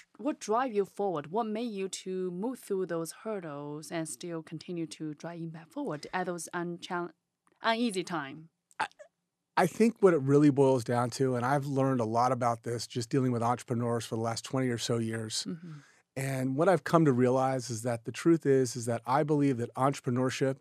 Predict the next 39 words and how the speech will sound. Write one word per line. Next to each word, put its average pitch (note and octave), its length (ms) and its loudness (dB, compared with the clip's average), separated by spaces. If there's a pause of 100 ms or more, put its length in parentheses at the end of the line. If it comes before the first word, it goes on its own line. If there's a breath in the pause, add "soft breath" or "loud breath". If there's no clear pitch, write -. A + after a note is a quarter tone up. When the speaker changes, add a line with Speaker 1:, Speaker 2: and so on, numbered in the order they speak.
(120)
Speaker 2:
and A#2+ 520 -4
startups C#3 680 2
and A#2 100 -2
the A#2+ 60 0
mentality C3+ 580 2
of A2+ 100 -4
growing B2 340 0
something B2+ 340 0
and A#2 100 -2
building A#2+ 300 0
something A#2+ 340 -2
new A#2 200 -2
is A2+ 100 -4
a A#2+ 60 -2
very C#3+ 220 2
creative B2+ 480 -2
endeavor. B2 480 0 (160 loud breath)
Speaker 1:
Mm-hmm. F3+ 260 -12 (200 loud breath)
Speaker 2:
But D3+ 100 6
I D3+ 80 6
also F3+ 320 6
believe, C3+ 400 4
and A#2 80 0
I, A#2 220 -2
this B2+ 180 0
is B2 120 -2
slightly D#3+ 320 4
controversial, C#3+ 640 2
so A#2 320 -2
I'm A#2 260 0
willing C#3 260 8
to D#3 60 4
take D3 380 2 (220)
the, B2+ 300 2
uh, A#2+ 200 0
the, A#2 260 -6
the - 200 -4
end E3 240 6
ba-, C3 160 2